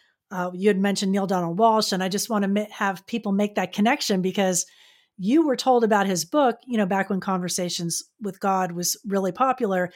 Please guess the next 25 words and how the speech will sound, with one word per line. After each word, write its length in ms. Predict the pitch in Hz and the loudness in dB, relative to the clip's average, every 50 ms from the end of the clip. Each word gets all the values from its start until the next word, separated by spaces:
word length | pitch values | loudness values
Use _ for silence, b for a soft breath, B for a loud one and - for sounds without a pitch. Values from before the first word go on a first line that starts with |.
| B B B B B | B B B B B
but 100 | 220 226 | 0 2
you're 140 | 240 233 | 2 2
super 320 | 214 - - 254 - 247 214 | 2 0 -2 -2 0 0 2
busy 340 | 180 220 208 202 220 214 208 | 4 4 4 4 2 2 2
in 100 | 202 196 | 2 0
your 120 | 196 185 | 0 0
business 480 | 170 196 196 190 - 214 196 - - 202 | 0 0 0 0 0 -2 -2 -2 0 0
right 180 | 190 185 180 | 0 0 0
then 140 | - 190 190 | 0 0 0
and 100 | 190 175 | -2 -2
probably, 300 | - 190 185 175 185 180 | -2 -2 -2 -2 -2 -2
you 120 | 185 214 | -2 -2
know, 100 | 208 185 | -2 -2
weren't 240 | 160 170 196 190 175 | -2 -4 -6 -6 -4
paying 180 | - 196 180 175 | -6 -6 -6 -4
attention 440 | 175 - - 196 185 - - 190 175 | -4 -4 -4 -6 -4 -4 -6 -6 -6
to 120 | - 208 | -8 -8
<laughs> 140 | 180 165 - | -8 -4 -2
wanting 160 | 233 208 196 | -2 -2 -2
to 60 | 190 | -2
read 340 | 175 190 214 220 214 202 165 B B B B B | -2 -2 0 0 0 -2 -4 B B B B B
something 320 | B - 262 233 - 247 220 | B -2 0 0 0 -2 0
like 220 | 214 202 190 190 | 0 -2 0 2
that, 320 | 247 254 262 226 185 180 | 2 4 4 4 2 0
right? 300 | 190 190 196 196 208 - | -2 0 0 0 0 -2